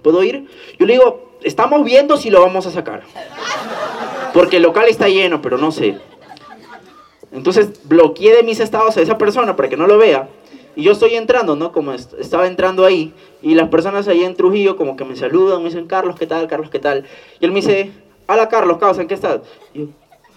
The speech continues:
"¿En qué es acá, weón?". "Oye, ¿eres tú? ¿Qui-, quién te ha invitado?".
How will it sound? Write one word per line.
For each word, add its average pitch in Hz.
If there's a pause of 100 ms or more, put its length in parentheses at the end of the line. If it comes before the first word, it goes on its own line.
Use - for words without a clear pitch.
(160)
"¿En 220
qué 294
es -
acá, 480 (160)
weón?". 554 (2500)
"Oye, 359 (260)
¿eres 214
tú? 440 (1040)
¿Qui-, -
quién 453
te 320
ha -
invitado?". 175